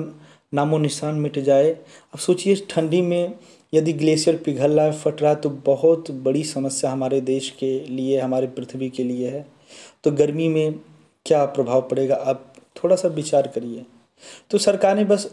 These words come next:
उजूल फजूल के विषयों में हम में और आपको उलझाए बैठी हैं, पर जो पृथ्वी का विषय है, जो पूरी जगत अंतर्राष्ट्रीय विषय है, उस पे दोस्तों किसी का ध्यान नहीं जा रहा है।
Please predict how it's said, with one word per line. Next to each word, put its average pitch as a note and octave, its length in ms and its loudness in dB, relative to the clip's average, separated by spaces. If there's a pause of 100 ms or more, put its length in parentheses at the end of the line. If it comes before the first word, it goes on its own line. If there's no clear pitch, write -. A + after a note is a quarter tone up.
(120)
उजूल F3 300 2
फजूल F3 340 0
के E3+ 140 0
विषयों D#3+ 380 2
में E3 320 4 (520)
हम E3+ 580 -2
में D#3+ 200 6
और D#3 140 6 (240)
आपको D3+ 380 0
उलझाए C#3+ 440 0
बैठी C#3+ 340 0
हैं, D3+ 260 -4 (380)
पर D#3 120 4
जो E3 320 6 (600)
पृथ्वी E3 320 2
का E3 140 4
विषय D3 320 0
है, B2+ 240 2 (600)
जो D3+ 160 2 (520)
पूरी E3 220 4
जगत B3 420 2
अंतर्राष्ट्रीय D#3+ 640 2 (120)
विषय D3+ 320 0
है, D3+ 80 6
उस D3+ 160 -2
पे E3+ 140 0
दोस्तों D#3 320 0
किसी - 300 -6
का D3+ 140 4
ध्यान C3+ 240 -4
नहीं C#3 220 -2
जा C#3 140 4
रहा C#3+ 120 0
है। D3+ 100 -2